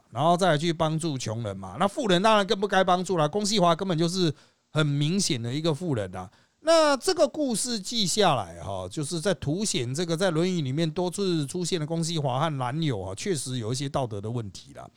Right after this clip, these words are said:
啊，而且他们明明做官都蛮有钱的，居然在搞这种东西哈！啊，其实不适合啊，帮过头了啊，这个冉有帮忙帮过头。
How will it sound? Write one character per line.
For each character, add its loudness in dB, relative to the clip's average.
啊， -4
而 4
且 -2
他 -4
们 -2
明 -2
明 0
做 0
官 -2
都 -2
蛮 0
有 -2
钱 -10
的， -6
居 -4
然 -2
在 -2
搞 -12
这 -8
种 -2
东 -2
西 -4
哈！ -4
啊， -12
其 -2
实 -2
不 -8
适 -4
合 -12
啊， -20
帮 -4
过 4
头 -10
了 -18
啊， 2
这 -4
个 2
冉 4
有 2
帮 2
忙 0
帮 0
过 -2
头。 -10